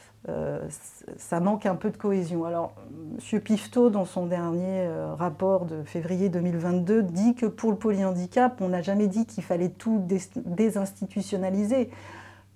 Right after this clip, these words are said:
Oui, mais là, par exemple, chez nous, on a des listes d'attente.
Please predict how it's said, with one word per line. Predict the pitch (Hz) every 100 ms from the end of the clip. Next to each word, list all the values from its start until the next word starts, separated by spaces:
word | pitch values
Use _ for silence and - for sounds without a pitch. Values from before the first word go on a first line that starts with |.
| -
Oui, | 175 269 285 - _ _ _ _ _ 175
mais | 185
là, | 196 214 208
par | 202 170
exemple, | 156 165 220 269 - - 165
chez | - - 170
nous, | 170 180 247 294 294 -
on | 170 160
a | 185
des | 170
listes | 190 196
d'attente. | 202 208 294 254 202 -